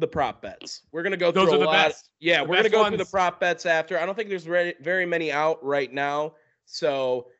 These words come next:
Speaker 1: be on the lookout for that next week. We're gonna go through all the prop bets, I think, of the Super Bowl, but let's just go real quick on it. Don't give too much detail away.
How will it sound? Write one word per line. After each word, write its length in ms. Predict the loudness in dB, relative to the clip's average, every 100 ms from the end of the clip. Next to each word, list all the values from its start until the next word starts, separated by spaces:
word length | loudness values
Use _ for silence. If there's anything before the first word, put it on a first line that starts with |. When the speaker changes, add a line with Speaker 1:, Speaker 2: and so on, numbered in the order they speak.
| _ _ -2
Speaker 1:
be 160 | 2
on 100 | 2
the 80 | 2
lookout 360 | -2 0 -2 -2
for 80 | -4
that 180 | -4
next 320 | -2 -6 -8 -10
week. 240 | -10 -10
We're 200 | -8 -4
gonna 140 | -2 -2
go 100 | -4
through 220 | -4 -2
all 120 | -2
the 60 | -4
prop 320 | -6 -6 -4
bets, 240 | -6 -4
I 60 | -6
think, 180 | -6 -8
of 80 | -8
the 60 |
Super 280 | -10 -10 -10
Bowl, 320 | 0 2 2 4
but 260 | 2 2 -8 -20 _ _ _
let's 280 | 4 4 0
just 160 | 0
go 120 | 2
real 260 | 4 4 4
quick 320 | 4 -2 0
on 220 | -2 -2
it. 180 | -4 -4
Don't 220 | -6 -4
give 160 | -6 -10
too 180 | -8 -6
much 500 | -2 -2 -4 -10 -18 _ _ _ _ _ _
detail 460 | -14 -2 0 2
away. 420 | 2 0 2 0